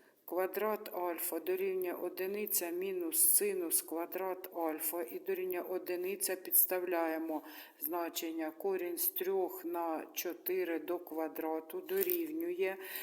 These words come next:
е, чотири — це шістнадцять у квадраті, тому одиницю запишемо як шістнадцять, шістнадцятих, корінь з трьох до квадрату — це три,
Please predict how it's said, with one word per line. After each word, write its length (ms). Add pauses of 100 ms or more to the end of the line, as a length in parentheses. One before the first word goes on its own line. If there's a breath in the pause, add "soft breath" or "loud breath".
(200 loud breath)
е, 100
чотири — 640
це 180
шістнадцять 880
у 60
квадраті, 560
тому 300
одиницю 540
запишемо 580
як 100
шістнадцять, 760
шістнадцятих, 840
корінь 280
з 60
трьох 280
до 120
квадрату — 680 (360 loud breath)
це 160
три, 500